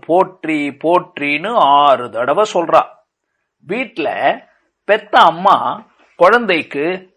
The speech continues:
நல்ல அலங்காரம்லாம் பண்ணிட்டு, "என் கண்ணே பட்டுடும் போல இருக்கே" அப்படின்னு ஒரு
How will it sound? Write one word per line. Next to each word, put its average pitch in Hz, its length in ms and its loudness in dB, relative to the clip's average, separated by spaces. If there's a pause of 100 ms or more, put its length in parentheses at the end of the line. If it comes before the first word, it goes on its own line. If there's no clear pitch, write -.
நல்ல 185 420 2
அலங்காரம்லாம் 170 880 2
பண்ணிட்டு, 143 800 -2 (140)
"என் 180 220 -2
கண்ணே 220 320 2
பட்டுடும் 226 420 0
போல 202 220 4
இருக்கே" 196 440 0 (280)
அப்படின்னு 190 380 -2
ஒரு 202 120 -2